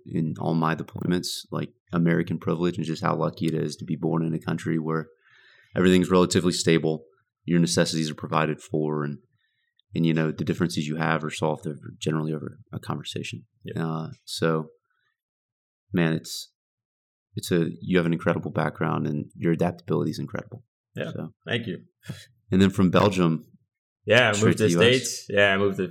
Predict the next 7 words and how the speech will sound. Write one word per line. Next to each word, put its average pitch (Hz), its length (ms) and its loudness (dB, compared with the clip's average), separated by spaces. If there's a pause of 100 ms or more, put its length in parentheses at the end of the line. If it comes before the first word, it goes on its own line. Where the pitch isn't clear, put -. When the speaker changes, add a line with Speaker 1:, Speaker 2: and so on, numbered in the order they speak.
(120)
Speaker 2:
to, 90 200 -2
to 87 300 -2 (120)
North 101 420 2
Carolina. 98 720 4 (280)
Um, 85 380 -6 (880)
you 104 120 -8
know, 73 200 -4